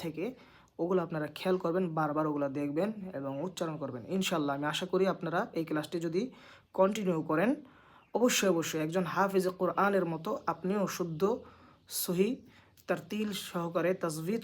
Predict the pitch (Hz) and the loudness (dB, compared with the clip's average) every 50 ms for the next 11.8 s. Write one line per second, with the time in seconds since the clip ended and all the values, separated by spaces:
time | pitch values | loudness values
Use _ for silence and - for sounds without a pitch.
0 | - - 165 165 160 156 156 175 180 214 269 302 - - - _ - - _ - | -4 -4 -4 -4 -4 -2 0 2 2 2 2 0 -4 -10 -20 _ -20 -6 _ 4
1 | 170 175 - 160 175 180 180 - 175 180 190 185 - - - 160 151 151 - - | 6 6 6 6 4 2 2 2 4 4 4 2 0 -4 -2 -2 -2 -2 0 0
2 | 147 147 147 143 - - - 135 - 147 135 127 123 117 110 - - - - - | 2 2 2 2 0 -2 -6 -4 -2 -2 -2 -2 -2 -4 -6 -8 -10 -14 -20 -20
3 | _ _ _ _ _ _ _ _ _ _ _ _ _ _ - - 202 208 202 190 | _ _ _ _ _ _ _ _ _ _ _ _ _ _ 6 8 8 8 8 8
4 | - 196 185 180 185 185 - 208 196 - 196 190 196 233 262 247 - - - - | 8 8 6 6 6 2 2 -2 2 4 4 4 6 4 2 2 -2 -6 -16 -20
5 | - - - - - - - 165 160 - - 156 156 156 156 147 143 156 170 165 | -20 -20 -20 -20 -6 -2 0 0 0 2 0 0 0 0 2 2 4 4 2 2
6 | - - - - - - _ _ _ _ _ _ _ _ _ _ _ _ _ _ | -2 -4 -6 -8 -14 -18 _ _ _ _ _ _ _ _ _ _ _ _ _ _
7 | _ - 170 170 - 180 175 190 196 202 220 226 - - - - - - 170 - | _ -8 -6 -4 -2 0 2 2 2 0 -2 -6 -14 -18 -14 -8 -4 -2 -2 -2
8 | - - 147 147 147 - - 185 226 247 - - - - - - - - - - | -2 -4 -4 -4 -2 0 0 0 0 0 -4 -14 -18 -20 -20 -20 -20 -20 -20 -20
9 | - - - - - - - - 143 160 165 151 139 - - - - _ _ - | -20 -20 -20 -20 -20 -18 -10 -4 0 0 2 2 0 -2 -6 -12 -16 _ _ -20
10 | - - _ _ - 175 156 185 185 - 190 185 - - 160 151 151 165 - 156 | -20 -20 _ _ -6 -2 0 2 6 8 8 8 8 6 2 2 2 0 0 -2
11 | - 170 165 156 156 156 - 156 151 147 139 156 143 135 143 | -2 -2 -2 -2 -2 -2 -2 -2 -2 -2 -2 -2 -4 -4 -4